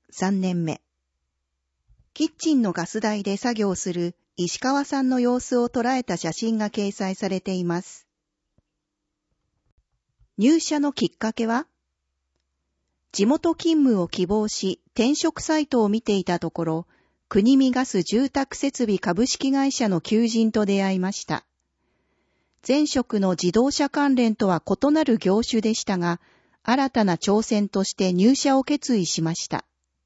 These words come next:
当時は第一子の誕生が間近で、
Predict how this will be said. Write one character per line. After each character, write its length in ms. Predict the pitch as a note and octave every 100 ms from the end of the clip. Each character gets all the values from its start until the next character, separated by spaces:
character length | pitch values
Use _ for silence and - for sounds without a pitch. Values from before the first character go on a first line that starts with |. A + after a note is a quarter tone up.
| _ _ _ _ _ _ _ -
当 180 | C4
時 200 | A#3+ G3+
は 240 | F3 E3 - _ _ _
第 280 | A3 G#3+ -
一 100 | C4
子 260 | C#4 - C4
の 160 | G#3
誕 300 | F#3 G3 B3
生 240 | B3 B3+ A#3+
が 140 | A#3
間 160 | F3+ D#3+
近 260 | G#3+ G3+
で、 240 | F#3 F3